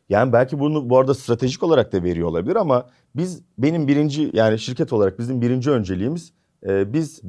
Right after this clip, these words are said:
doğru f-, hizmeti bütün kurumlara aktarmak istiyoruz. Ş-, e, olur olmaz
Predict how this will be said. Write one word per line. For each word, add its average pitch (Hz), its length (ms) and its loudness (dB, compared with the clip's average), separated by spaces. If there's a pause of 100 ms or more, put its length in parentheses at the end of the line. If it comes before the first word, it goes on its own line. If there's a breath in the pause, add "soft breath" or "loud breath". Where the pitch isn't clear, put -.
(100)
doğru 139 260 6
f-, - 180 -8
hizmeti 117 640 0 (220 soft breath)
bütün 123 220 -2
kurumlara 120 400 4
aktarmak 107 440 2
istiyoruz. - 440 -12 (280)
Ş-, - 240 -4
e, 123 120 4 (140)
olur 147 300 2
olmaz 120 760 2